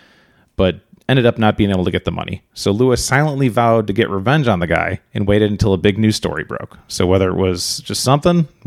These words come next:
I mean, the police think that he was just waiting for something big to happen and to try to pin things on this guy. Um, not necessarily the, the murder, but just to kinda out him as a piece of shit that isn't paying former employees. Like, his whole idea was to just be like,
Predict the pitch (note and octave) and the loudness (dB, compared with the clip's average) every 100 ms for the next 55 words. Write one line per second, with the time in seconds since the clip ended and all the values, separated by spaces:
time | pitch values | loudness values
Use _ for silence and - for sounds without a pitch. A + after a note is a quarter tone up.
0 | - G2 G2+ G2+ F2 - A2 A2+ - A2 | -4 -2 2 0 0 0 0 0 0 0
1 | G2+ F#2 G2 F2 G2 G#2 B2 C3 F2+ - | 0 0 0 -2 0 0 0 -2 -2 0
2 | A#2+ B2+ A2+ G2 E2+ D#2+ - E2 - _ | 0 0 0 -2 -4 -2 -2 -6 -10 _
3 | G#2+ - F#2 F#2 - A2+ G2+ E2+ D#2+ D#2+ | -10 -4 -2 -2 -2 -2 0 -2 -2 -4
4 | E2 - - A2 - - - - - - | -4 -6 -8 -8 -12 -20 -20 -20 -20 -4
5 | G2 A2+ C#3+ C#3+ - B2 A#2 G2+ F2 G2 | -2 0 0 0 0 2 2 0 0 -2
6 | - - A#2+ G#2+ F2+ F2+ - F#2+ G2 - | -2 -4 0 0 0 -2 -4 -4 -6 -2
7 | F2+ F2 - - _ - F2+ G2 - G#2 | -4 -4 -10 -14 _ -2 0 -2 -4 -4
8 | - - G2+ E2+ - F2 - F#2+ F2+ - | -4 -2 2 0 0 -4 -2 -4 -4 -2
9 | F2+ E2+ F2 - F2 F2 E2+ A#2 G2+ - | -2 -2 -8 -4 -4 -4 0 2 2 0
10 | - G#2+ C#3 A#2+ F3 D3+ G#2+ A#2 F#3 D4+ | -4 0 0 0 0 2 0 0 0 2
11 | D3 A#2+ B2 G#2+ - A#2 A2 | 0 0 0 -2 -2 0 2